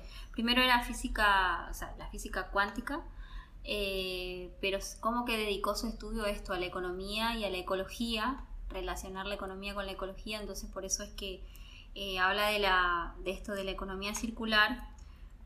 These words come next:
porque él habla de un modelo sistémico interconectado, que esto ya lo sabemos, digamos, a la cuan-, la, la física cuántica habla de esto, eh, por poner un marco de referencia, porque no es la única.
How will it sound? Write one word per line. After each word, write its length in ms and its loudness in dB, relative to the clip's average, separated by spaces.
porque 340 6
él 100 8
habla 280 12
de 80 2
un 140 6
modelo 400 6
sistémico 680 2
interconectado, 1000 4
que 80 -4
esto 180 -10
ya 160 -4
lo 80 -6
sabemos, 480 4
digamos, 440 0
a 100 -4
la 180 -4
cuan-, 320 2
la, 200 -6
la 120 -8
física 400 2
cuántica 400 2
habla 140 2
de 100 4
esto, 560 4
eh, 840 -2
por 220 -2
poner 240 -2
un 120 -4
marco 340 4
de 80 0
referencia, 640 -2
porque 160 -8
no 80 -8
es 40 -10
la 120 2
única. 400 -2